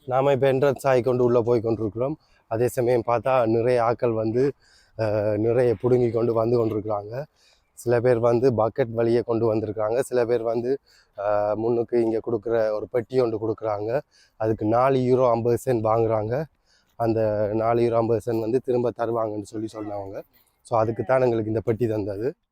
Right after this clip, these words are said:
இதுதான் அந்த பெட்டி. So, இந்த பெட்டியில தான் நாங்க இப்ப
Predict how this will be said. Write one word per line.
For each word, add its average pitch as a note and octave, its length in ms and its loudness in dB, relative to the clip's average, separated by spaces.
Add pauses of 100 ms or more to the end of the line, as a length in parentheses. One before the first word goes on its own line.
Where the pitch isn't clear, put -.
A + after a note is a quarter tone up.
(340)
இதுதான் B2+ 360 4
அந்த A#2 200 4
பெட்டி. B2+ 560 0
So, A#2+ 240 2
இந்த A#2+ 180 2
பெட்டியில B2+ 540 2
தான் C#3+ 100 2
நாங்க B2+ 240 2
இப்ப A2+ 240 -2